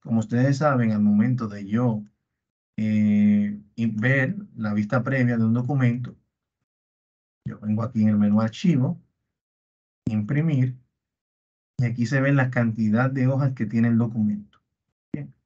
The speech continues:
El documento tiene cinco páginas. Todas esas páginas las tiene el documento. Lo que busca el área de impresión que está aquí en disposición de páginas, en donde tengo el margen de la hoja,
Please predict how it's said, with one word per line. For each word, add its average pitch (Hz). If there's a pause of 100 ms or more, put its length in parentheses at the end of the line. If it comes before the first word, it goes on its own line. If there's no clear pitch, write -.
(480)
El 110
documento 110
tiene 123
cinco 135
páginas. - (960)
Todas 120
esas 123
páginas 139
las 110
tiene 110
el 107
documento. - (840)
Lo 139
que 135
busca 127
el 113
área 127
de 143
impresión 143
que 107
está 120
aquí 123
en 107
disposición 107
de 143
páginas, 123 (560)
en 113
donde 104
tengo 113 (200)
el 107
margen 131
de 123
la 120
hoja, 139